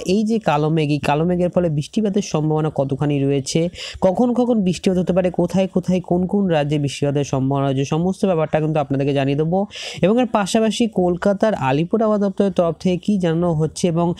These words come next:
আহ, আম, অফিসিয়ালিভাবে বাংলাদেশের আবহাওয়া দপ্তরের তরফ থেকে কী জানানো হচ্ছে, সেই সমস্ত লেটেস্ট রিপোর্টগুলো কিন্তু আপনি এই ভিডিওর মাধ্যমে দেখতে পাবেন। তো অবশ্যই ভিডিওটা শুরু থেকে শেষ পর্যন্ত দেখবেন, একবার স্কিপ না করে। এবং আমাদের এই চ্যানেলে কিন্তু আপনি নিজের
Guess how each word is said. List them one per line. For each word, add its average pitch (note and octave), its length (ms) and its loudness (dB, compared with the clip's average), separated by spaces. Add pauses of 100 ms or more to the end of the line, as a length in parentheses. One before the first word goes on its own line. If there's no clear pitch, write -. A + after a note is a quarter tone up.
(200)
আহ, D#3 300 2
আম, D#3 340 2
অফিসিয়ালিভাবে G3 720 2
বাংলাদেশের E3+ 560 0
আবহাওয়া F3 340 2
দপ্তরের E3 180 0
তরফ D#3+ 200 0
থেকে D#3+ 160 0
কী D#3+ 180 -4
জানানো D3 260 2
হচ্ছে, D3 140 0
সেই D#3 160 -2
সমস্ত F#3+ 440 0
লেটেস্ট F3 680 0
রিপোর্টগুলো D#3+ 400 0
কিন্তু D#3 200 0
আপনি D3 320 0 (280)
এই D3 160 2
ভিডিওর D#3 300 0
মাধ্যমে D#3 260 2
দেখতে D#3 220 0
পাবেন। F3 240 0
তো F3+ 80 0
অবশ্যই F3 320 -2
ভিডিওটা G#3 340 0
শুরু G3 280 0
থেকে G3+ 240 0
শেষ E3+ 240 -2
পর্যন্ত E3+ 300 -2
দেখবেন, E3+ 320 0
একবার C#3+ 380 0
স্কিপ D3 260 -2
না D3+ 160 0
করে। F3 300 0 (320)
এবং G#3 180 2
আমাদের G3+ 360 2
এই B3 60 2
চ্যানেলে G#3+ 280 2
কিন্তু A3 320 0
আপনি D#3 380 0
নিজের F3 480 2